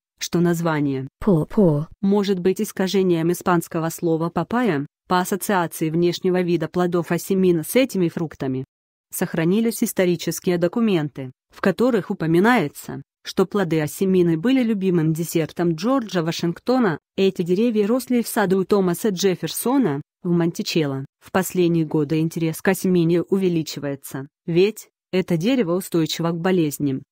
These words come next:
Speaker 1: для его выращивания не требуется применение пестицидов. В плодах осемина содержится очень много протеина, это нежный и питательный фрукт,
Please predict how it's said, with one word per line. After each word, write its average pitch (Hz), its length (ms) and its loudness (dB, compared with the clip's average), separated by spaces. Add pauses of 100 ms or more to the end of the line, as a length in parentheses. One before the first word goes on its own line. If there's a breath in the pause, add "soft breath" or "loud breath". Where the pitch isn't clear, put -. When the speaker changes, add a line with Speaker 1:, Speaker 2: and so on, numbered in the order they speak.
(120)
Speaker 1:
для 185 220 2
его 175 220 2
выращивания 175 760 0
не 185 140 4
требуется 175 540 0
применение 190 640 2
пестицидов. 151 840 -6 (460)
В - 120 -20
плодах 160 440 -2
осемина 185 500 2
содержится 165 800 0
очень 190 360 0
много 170 340 2
протеина, 175 680 0 (220)
это 202 220 0
нежный 185 380 2
и 156 40 -6
питательный 156 600 -2
фрукт, 170 520 -4